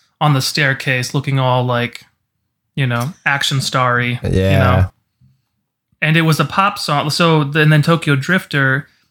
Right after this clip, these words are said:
Speaker 1: it's a pop song movie. So, like, it's essentially they use that song as, like, the, like, kind of, like, the, the combining element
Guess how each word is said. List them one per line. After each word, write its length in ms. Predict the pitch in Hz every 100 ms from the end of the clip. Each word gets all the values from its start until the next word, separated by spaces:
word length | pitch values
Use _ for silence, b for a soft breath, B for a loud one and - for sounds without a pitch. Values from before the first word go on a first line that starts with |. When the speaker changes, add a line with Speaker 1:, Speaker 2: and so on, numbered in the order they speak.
| _
Speaker 1:
it's 140 | 147 156
a 40 |
pop 260 | - 170 160
song 280 | 165 143 131
movie. 520 | 135 143 185 240 240 _
So, 160 | - 170
like, 180 | 160 151
it's 160 | 151 - -
essentially 480 | 165 196 196 175 160
they 100 | 151
use 260 | 156 165
that 180 | 156 135
song 320 | - 156 147
as, 160 | 143 131
like, 280 | 139 131 -
the, 160 | 143 135
like, 140 | 143
kind 180 | - 143
of, 80 | 135
like, 200 | 135 120
the, 120 | 135
the 140 | 127 139
combining 640 | 143 139 131 135 131 131
element 640 | 139 135 127 123 123 -